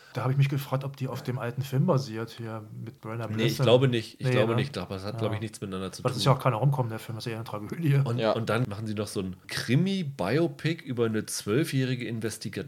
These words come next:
Speaker 2: Investigativjournalistin.
Speaker 1: Okay.
Speaker 2: Das fand ich auch absurd.
Speaker 3: Ja, das klingt wirklich
Speaker 2: Und auch
Speaker 3: ein bisschen
Speaker 2: diese Chris
Speaker 3: gaga.
Speaker 2: Evans-Serie, da war mir das hier noch am, am an-, angenehmsten. Also
Speaker 1: Mhm.
Speaker 2: vielleicht wird's tatsächlich so
Speaker 1: Mhm.
Speaker 2: Silicon Valley Light und das könnte ja ganz lustig sein.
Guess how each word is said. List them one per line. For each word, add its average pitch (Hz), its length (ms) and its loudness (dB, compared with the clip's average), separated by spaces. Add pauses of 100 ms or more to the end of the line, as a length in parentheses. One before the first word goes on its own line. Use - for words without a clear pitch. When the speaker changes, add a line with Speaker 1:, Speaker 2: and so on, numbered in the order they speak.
(120)
Speaker 2:
Investigativjournalistin. 165 1000 -2 (160)
Speaker 1:
Okay. - 300 -8 (200)
Speaker 2:
Das - 200 -8
fand 104 220 -6
ich - 200 -10
auch 127 260 -6
absurd. 139 560 -2
Speaker 3:
Ja, 110 140 0
das 110 120 -4
klingt 117 280 -8
wirklich 117 180 -2
Speaker 2:
Und 120 60 -2
auch 120 60 4
Speaker 3:
ein 117 60 0
bisschen 139 120 6
Speaker 2:
diese 127 100 6
Chris 131 240 4
Speaker 3:
gaga. - 120 -4
Speaker 2:
Evans-Serie, 147 500 2
da 117 140 4
war 117 120 4
mir 127 140 4
das 127 220 4
hier 151 100 2
noch 131 160 4
am, 113 220 -2
am 104 160 -4
an-, 113 280 -4
angenehmsten. 107 720 -2
Also 123 220 4
Speaker 1:
Mhm. 120 40 -2
Speaker 2:
vielleicht 135 440 2
wird's 151 200 -4
tatsächlich 117 480 -2
so 110 300 -2
Speaker 1:
Mhm. 127 280 -2 (180)
Speaker 2:
Silicon 135 380 0
Valley 110 200 2
Light 98 360 0
und 117 140 -8
das - 360 -10
könnte 117 220 -4
ja 110 80 -4
ganz 107 200 -6
lustig 104 300 -12
sein. 73 180 -12